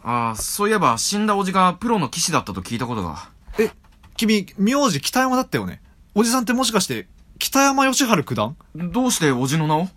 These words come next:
Speaker 2: 主人公！親戚に若くして死んだ天才がいたらもう主人公。
Speaker 1: 里見？だから将棋会館なんて勝手に行けよ。はあ、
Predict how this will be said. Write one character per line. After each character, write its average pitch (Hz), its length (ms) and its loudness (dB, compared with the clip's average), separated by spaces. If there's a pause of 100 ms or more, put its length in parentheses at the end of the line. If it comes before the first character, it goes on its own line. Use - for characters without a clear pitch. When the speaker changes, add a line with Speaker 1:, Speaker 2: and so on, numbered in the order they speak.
(160)
Speaker 2:
主 254 200 4
人 262 240 0
公！ 269 640 6 (720)
親 302 280 2
戚 302 260 2
に 262 140 2
若 294 280 6
く 240 120 -2
し - 60 2
て 196 100 2
死 247 160 0
ん 269 60 -2
だ 277 100 4
天 269 240 -2
才 285 160 4
が 262 80 2
い 240 80 2
た 269 100 4
ら 240 80 4
も 226 140 0
う 180 40 2
主 190 180 4
人 370 280 2
公。 127 460 0 (520)
Speaker 1:
里 - 500 -4
見？ 320 160 -4 (800)
だ 110 120 -2
か - 120 -2
ら 170 40 -8
将 226 260 0
棋 269 140 -2
会 277 160 4
館 160 160 -4
な 98 80 -4
ん 90 80 -6
て - 60 -10
勝 208 240 -2
手 330 120 -4
に 277 100 2
行 196 60 -4
け 262 120 2
よ。 92 180 -2 (720)
は 98 140 -12
あ、 - 20 -14